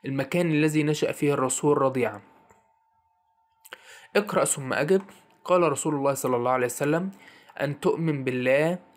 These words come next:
نقط وكتبه ورسله واليوم الآخر وتؤمن بالقدر نقط وشر". اكتب المحذوف، و-، طبعا هي "أن تؤمن بالله وملائكته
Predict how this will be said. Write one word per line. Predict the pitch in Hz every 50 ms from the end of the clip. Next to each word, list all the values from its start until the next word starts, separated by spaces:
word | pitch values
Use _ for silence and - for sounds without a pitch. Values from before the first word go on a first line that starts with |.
| _ -
نقط | 143 147 139 135 156 156 -
وكتبه | 143 127 - 131 131 135 127 147 147 147
ورسله | 143 131 127 123 - - 143 143 143
واليوم | 139 135 131 131 131 135 139
الآخر | 123 - - 135 147 139 - 139
وتؤمن | 131 127 - 143 143 143 135 131
بالقدر | 120 117 - - - 135 139 131 131
نقط | 135 139 - 127 - 131
وشر". | 127 - - 123 107 101 - - - - - - - - _ -
اكتب | - 175 175 - - 156
المحذوف، | 143 135 127 127 131 131 143 156 156 - -
و-، | 139
طبعا | - - - - 147 143 143 147 139
هي | 139 135 131 117
"أن | 127 127
تؤمن | 156 156 156 147 143
بالله | 131 131 127 127 135 147
وملائكته | 151 143 139 131 127 127 - - - - 127 - - 156 156 170 190 208 233 262